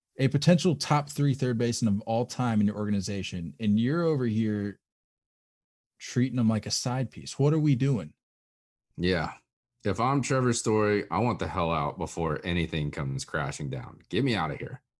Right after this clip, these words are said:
Speaker 2: That guy is forty forty potential, Gold Glove potential.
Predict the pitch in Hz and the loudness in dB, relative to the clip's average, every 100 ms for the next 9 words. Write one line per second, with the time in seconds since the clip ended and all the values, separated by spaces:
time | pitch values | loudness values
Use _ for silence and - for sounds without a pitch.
0 | _ _ - 101 151 151 135 120 117 113 | _ _ -4 0 0 0 0 0 2 2
1 | 117 - _ _ - 98 90 90 85 - | 0 -4 _ _ -2 2 4 2 2 0
2 | - - - - 95 113 147 123 107 98 | -2 -8 -20 -6 0 4 4 4 2 2
3 | 85 90 - 80 - 76 73 - _ _ | -2 -6 -2 -2 0 -2 -2 -6 _ _
4 | _ _ _ _ - 92 120 107 90 76 | _ _ _ _ 0 0 2 2 0 -2
5 | 76 80 73 - 69 71 69 | -4 -2 -2 -2 -2 -4 -6